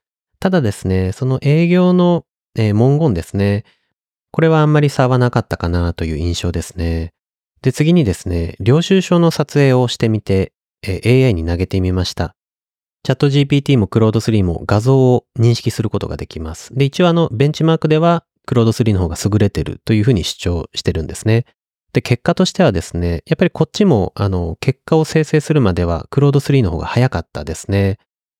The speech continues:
えー、文字の認識ですね。これに関しても、あの、スピードと、あとは正確性ですね。クロードスリーの方が勝ってましたね。ただですね、一点付け加えると、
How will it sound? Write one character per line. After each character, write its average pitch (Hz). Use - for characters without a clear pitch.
え 95
ー、 -
文 147
字 196
の 101
認 107
識 113
で -
す -
ね。 87
こ -
れ 156
に 160
関 160
し -
て 120
も、 95
あ 110
の、 95
ス -
ピ 156
ー -
ド 143
と、 135
あ 139
と -
は 87
正 -
確 -
性 113
で 107
す -
ね。 85
ク -
ロ 143
ー 143
ド 143
ス -
リ 139
ー -
の 101
方 87
が 80
勝 -
っ -
て 85
ま 80
し -
た 80
ね。 87
た 175
だ 180
で 120
す -
ね、 92
一 170
点 165
付 -
け -
加 107
え 104
る 104
と、 101